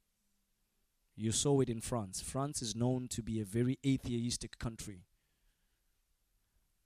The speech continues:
But when they were started to get bombed left, right, and center, even the president stands to say we should pray.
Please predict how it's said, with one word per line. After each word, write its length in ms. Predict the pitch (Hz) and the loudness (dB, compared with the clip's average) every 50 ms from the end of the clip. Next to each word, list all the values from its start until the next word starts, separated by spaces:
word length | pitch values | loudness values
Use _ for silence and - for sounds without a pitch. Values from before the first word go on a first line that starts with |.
| _ 110 | _ -4
But 140 | 110 117 113 | 0 0 0
when 240 | 117 113 120 117 120 | 2 0 0 -2 -2
they 160 | 117 117 117 | -2 2 4
were 140 | 113 110 113 | 4 4 2
started 400 | - - - 151 156 165 143 117 - - | 0 -2 -4 -2 -2 -2 -4 -4 -2 -4
to 80 | 123 | -4
get 280 | 107 101 123 117 113 98 | -2 -2 -4 -4 -4 -4
bombed 540 | 117 117 120 113 110 104 98 95 90 - - 98 | -2 -2 -2 -2 -2 -4 -10 -12 -14 -14 -14 -10
left, 300 | 110 117 127 - - - | -8 -8 -8 -8 -8 -8
right, 220 | 117 117 117 123 117 | -6 -6 -4 -4 -6
and 140 | 110 110 | -6 -8
center, 500 | - - 123 120 120 117 - - 104 101 - | -6 -6 -6 -6 -6 -6 -8 -6 -8 -8 -6
even 480 | - 131 120 120 113 107 107 104 104 98 - | -6 -6 -4 -4 -4 -6 -6 -8 -8 -8 -8
the 80 | - - | -8 -4
president 480 | - - 123 107 107 92 101 98 101 | -2 -2 -2 -2 -4 -6 -6 -6 -6
stands 440 | - - - 120 113 113 110 101 - | -6 -6 -4 -4 -4 -2 -2 -2 -2
to 100 | - 110 | -2 -2
say 200 | 104 - 123 117 | -2 0 0 2
we 140 | 110 104 107 | 0 0 0
should 220 | 98 - 110 98 - | 0 -2 -2 -2 0
pray. 280 | - 117 101 85 82 | 0 0 0 -4 -6